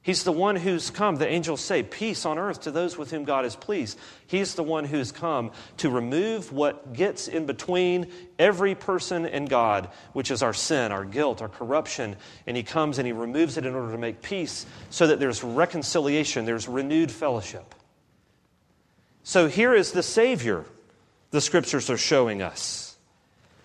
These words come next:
And what's so striking? Well, not only Savior, but He can do this because He's the Christ. He's the Messiah. He's God's anointed one, and He's the Lord Himself.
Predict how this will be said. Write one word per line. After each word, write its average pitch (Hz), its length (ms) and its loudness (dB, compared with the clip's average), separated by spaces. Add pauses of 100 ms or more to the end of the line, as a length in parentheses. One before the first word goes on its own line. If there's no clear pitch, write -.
(300)
And 175 200 6
what's 233 200 6
so 208 220 6
striking? 180 720 2 (840)
Well, 143 160 10
not 165 160 8
only 143 200 4
Savior, 170 380 2
but 127 200 0
He 175 120 -6
can 131 220 -2
do 165 180 -2
this 120 200 -2
because 123 340 -6
He's 113 360 -4
the 104 120 -8
Christ. - 640 -10 (460)
He's 117 180 -6
the 117 100 -4
Messiah. 107 540 0
He's 113 220 -4
God's 135 260 4
anointed 117 420 -4
one, 107 320 -2 (300)
and 117 100 -2
He's 110 300 -4
the 107 100 0
Lord 107 440 -2 (200)
Himself. 113 720 -4